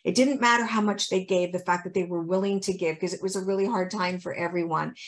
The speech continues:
And so I did it. I, I raised money for that. I love to raise money for Trevor's Project, and I love to raise money for, um, any suicide. I did some work with a, a place called Eric's House in,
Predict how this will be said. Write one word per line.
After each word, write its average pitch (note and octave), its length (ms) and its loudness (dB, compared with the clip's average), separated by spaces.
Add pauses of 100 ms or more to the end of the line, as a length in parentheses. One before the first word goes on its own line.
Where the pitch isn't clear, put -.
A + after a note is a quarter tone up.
(180)
And G3 160 4
so G3+ 200 6
I G3+ 120 8
did G3 220 4
it. F#3+ 160 2
I, F3+ 320 2
I G3 60 4
raised F#3 360 2
money F3+ 220 0
for G3 100 -8
that. F3 260 2
I F3 120 0
love F#3 300 -2
to G#3 100 -6
raise G3 260 -2
money F3+ 240 -4
for F#3+ 80 -6
Trevor's F3+ 480 -2
Project, F3 640 0
and F#3 100 -4
I F3 120 -4
love F3+ 240 2
to F#3+ 100 -4
raise F#3 320 2
money F3 420 -2
for, F3 480 0 (420)
um, F3+ 260 6
any G#3 160 6
suicide. F3+ 1120 2 (220)
I F3 60 -4
did F#3 160 0
some F#3+ 240 4
work F3+ 320 4
with F3+ 240 2
a, F3 160 -4
a - 240 -4
place E3+ 380 -2
called F#3 240 -4
Eric's F3 380 2
House F3+ 340 -2
in, E3+ 240 -2